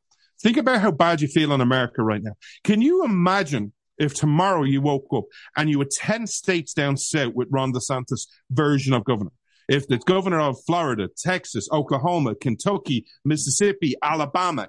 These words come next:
Kansas were all Ron DeSantis' mold, how much better would you feel about the country? You'd feel a lot more optimistic. You're gonna go, "We're having bad times, but we got some good states down here. We can all flock there," right?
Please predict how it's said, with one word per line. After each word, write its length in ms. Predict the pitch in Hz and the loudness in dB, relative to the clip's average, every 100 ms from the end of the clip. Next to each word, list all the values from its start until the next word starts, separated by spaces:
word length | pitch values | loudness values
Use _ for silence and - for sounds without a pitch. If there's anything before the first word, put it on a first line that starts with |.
| - | -6
Kansas 500 | 196 185 143 127 - _ - | -4 -2 -2 -4 -8 _ -6
were 160 | 135 160 | -2 0
all 140 | 160 | 0
Ron 240 | 147 151 | 0 0
DeSantis' 640 | 131 - 135 127 135 117 120 | -2 -2 -4 -4 -6 -4 -4
mold, 300 | 110 98 - _ _ - | -2 -4 -10 _ _ -2
how 120 | 185 | 0
much 220 | 202 196 | -2 0
better 220 | 175 185 | 0 0
would 100 | 160 | -2
you 60 | 131 - | -4 -4
feel 200 | 160 147 | -2 -2
about 180 | 143 | -2
the 60 | 139 | -4
country? 300 | 160 156 - _ _ _ _ _ _ _ _ _ 151 | -4 -4 -8 _ _ _ _ _ _ _ _ _ -6
You'd 160 | 147 | -4
feel 200 | 165 175 | -2 -2
a 40 | 160 | 0
lot 200 | 180 160 | -2 -2
more 200 | 160 160 | -2 -2
optimistic. 520 | 156 - 170 185 143 | -4 -4 -4 -4 -2
You're 100 | 156 | -2
gonna 120 | 135 | -4
go, 60 | 139 - | -8 -10
"We're 140 | 160 185 | -4 -2
having 240 | 175 139 | -2 -2
bad 240 | 151 151 143 | -2 -2 -4
times, 240 | 156 107 | -4 -4
but 100 | 123 | -4
we 140 | 147 | -2
got 160 | 165 156 | -4 -4
some 240 | 165 131 | -2 -2
good 160 | 120 143 | -2 -6
states 320 | - 156 143 | -4 -4 -2
down 220 | 156 139 | -2 -2
here. 180 | 139 143 | 0 -2
We 140 | 127 147 | -4 -6
can 120 | 147 | -4
all 140 | 139 | -4
flock 300 | - 151 139 180 | -4 -6 -6 -4
there," 160 | 180 | -2
right? 260 | 117 156 | -2 -4